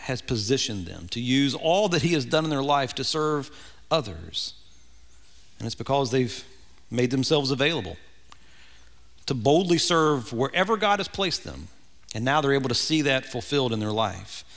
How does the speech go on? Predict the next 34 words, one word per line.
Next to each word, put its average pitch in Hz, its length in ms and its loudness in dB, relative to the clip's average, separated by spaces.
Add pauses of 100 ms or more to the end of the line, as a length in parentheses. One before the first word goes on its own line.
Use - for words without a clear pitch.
(580)
So - 80 -4
if 117 80 -4
you're 208 80 2
not 208 160 4
currently 180 300 2
serving 156 340 2
in 135 100 2
some 127 200 0
ca-, - 180 -4
some 139 200 2
capacity, 131 580 0 (520)
we 147 220 0
need 165 300 2
you. 87 160 -8 (440)
It, 160 160 -4 (140)
and 139 140 4
you 240 340 4
need 95 560 -2
you 101 400 -4 (640)
to - 80 -2
start 131 300 2
boldly 156 320 4
serving 139 420 2
the 120 80 0
people 131 320 -2
in 110 80 0
front 107 240 -2
of 90 80 -6
you. 98 80 -4
And 113 80 0
then 120 120 2
lastly, 131 440 2 (920)
be 135 120 4
bold 151 480 4